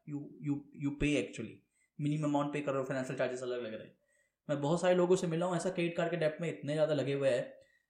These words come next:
कि कई सालों से इंटरेस्ट मिनिमम अमाउंट पे, मिनिमम अमाउंट पे कर रहे हो। उनसे पूछते हो कि पैसा, अ, कहीं इन्वेस्टमेंट कर रहा है, कह रहा है, "कहाँ यार, पैसा ही नहीं बचता मेरे पास तो, मैं तो ईएमआई दे रहा हूँ, लोन दे रहा हूँ, क्रेडिट कार्ड का डेट है, ये है", सब कारी-, सारी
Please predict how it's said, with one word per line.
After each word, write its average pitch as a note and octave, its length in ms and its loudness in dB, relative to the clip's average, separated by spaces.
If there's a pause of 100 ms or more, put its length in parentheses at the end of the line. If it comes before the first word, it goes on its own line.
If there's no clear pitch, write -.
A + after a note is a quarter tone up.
(140)
कि D3 320 -8 (200)
कई D#3+ 160 4
सालों D3+ 260 2
से E3 120 0
इंटरेस्ट D3 340 -4
मिनिमम D3+ 200 -2
अमाउंट C#3 280 0
पे, B2+ 140 -4
मिनिमम C#3+ 280 -2
अमाउंट B2+ 220 -4
पे B2+ 80 -4
कर B2 140 -6
रहे B2 80 -4
हो। B2+ 60 -2
उनसे C3+ 260 -4
पूछते D3 320 -2
हो F3 60 4
कि E3+ 120 0
पैसा, D3+ 360 4 (420)
अ, C3+ 180 0
कहीं D3 260 2
इन्वेस्टमेंट D#3 380 -2
कर E3+ 80 2
रहा F3 100 4
है, D#3+ 40 2
कह D#3+ 120 -2
रहा E3+ 60 2
है, E3+ 80 -4
"कहाँ D#3 460 4
यार, C#3+ 120 2
पैसा D3+ 260 0
ही E3 80 0
नहीं F3+ 120 -2
बचता E3 260 -2
मेरे D3+ 200 0
पास C#3+ 260 -6
तो, F#3 320 -4 (360)
मैं C3+ 160 -2
तो D3+ 160 2
ईएमआई C3+ 360 0
दे C#3+ 120 2
रहा C#3+ 120 2
हूँ, C3 140 0
लोन C3 180 2
दे C3+ 100 4
रहा C#3 100 4
हूँ, C3+ 100 -2
क्रेडिट C3 220 -2
कार्ड C3 120 0
का B2+ 60 0
डेट C3 240 -2
है, C3+ 140 -2
ये C3+ 60 -2
है", B2+ 160 -6
सब C#3 200 -8
कारी-, B2+ 260 -6
सारी C3+ 240 -2